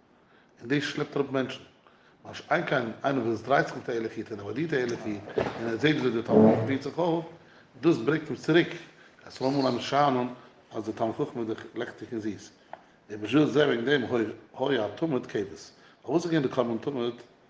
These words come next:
א כבש? כי מען אין די סטאקן אין אופן. אבער פון די כבש ווערט אין סטאקן דער אופן.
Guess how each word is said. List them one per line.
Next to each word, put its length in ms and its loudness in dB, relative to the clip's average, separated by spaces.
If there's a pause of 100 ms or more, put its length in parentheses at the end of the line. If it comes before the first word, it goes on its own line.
(260)
א 100 -8
כבש? 420 -12
כי 120 -12
מען 280 0
אין 120 2
די 80 -2
סטאקן 360 -6
אין 120 -4
אופן. 320 -4 (460)
אבער 100 -18
פון 100 -10
די 120 -12
כבש 380 4
ווערט 160 2
אין 100 -12
סטאקן 320 -8
דער 140 -4
אופן. 280 -2